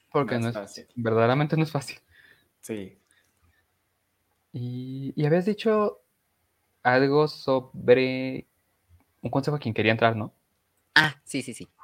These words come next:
Speaker 1: Sí. Ah, pues, híjole. <laughs> Eh, es que es, vas a tener que practicar mucho.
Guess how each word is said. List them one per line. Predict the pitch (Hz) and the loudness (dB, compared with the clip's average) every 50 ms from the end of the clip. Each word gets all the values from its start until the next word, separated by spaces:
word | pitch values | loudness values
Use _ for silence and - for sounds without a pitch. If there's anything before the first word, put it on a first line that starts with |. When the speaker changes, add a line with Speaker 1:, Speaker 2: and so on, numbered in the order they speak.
| - _ _ _ _ _ _ _ _ | -20 _ _ _ _ _ _ _ _
Speaker 1:
Sí. | - 98 95 - _ _ _ _ _ _ _ _ _ _ _ _ | -6 -6 -6 -6 _ _ _ _ _ _ _ _ _ _ _ _
Ah, | - 123 110 104 104 104 104 101 101 107 127 156 165 170 175 175 175 175 180 185 180 175 _ _ _ _ _ _ _ _ _ _ _ _ _ _ _ _ _ _ _ _ _ _ _ _ _ - | -14 -12 -12 -10 -10 -10 -10 -10 -10 -10 -10 -10 -10 -12 -12 -12 -14 -14 -14 -14 -16 -16 _ _ _ _ _ _ _ _ _ _ _ _ _ _ _ _ _ _ _ _ _ _ _ _ _ -2
pues, | 156 165 160 160 160 156 156 - - - - - - - - _ _ _ _ _ _ - - - | 2 4 4 6 4 2 0 -4 -12 -14 -14 -14 -16 -16 -20 _ _ _ _ _ _ -20 -12 -8
híjole. | 151 143 - 143 - - 147 - _ _ _ _ - | -6 -2 -2 -2 -2 -4 -6 -10 _ _ _ _ -4
<laughs> | - - - - - _ _ _ _ _ _ _ - | -2 -2 -4 -6 -12 _ _ _ _ _ _ _ -6
Eh, | 156 147 123 - - - - - _ | -4 -4 -4 -4 -6 -18 -20 -8 _
es | - 107 127 151 139 - 151 - - - - _ _ _ _ | 0 2 4 4 4 4 0 -6 -10 -12 -20 _ _ _ _
que | - 196 196 196 202 202 202 202 - - _ - - - | 0 0 2 2 2 2 2 0 0 -4 _ -20 -10 -4
es, | - 147 151 151 147 - - - - - - - _ _ _ _ _ _ _ _ _ _ _ _ _ _ _ _ _ _ _ _ _ _ _ _ _ _ _ _ | 0 2 2 2 0 -2 -10 -16 -16 -18 -18 -20 _ _ _ _ _ _ _ _ _ _ _ _ _ _ _ _ _ _ _ _ _ _ _ _ _ _ _ _
vas | 151 170 220 | 4 4 4
a | - | 4
tener | 233 208 | 4 4
que | 240 233 | 4 4
practicar | 220 208 - - 117 123 | 2 0 0 2 2 2
mucho. | 123 113 110 - - - - - | 2 -2 -6 -6 -8 -8 -10 -10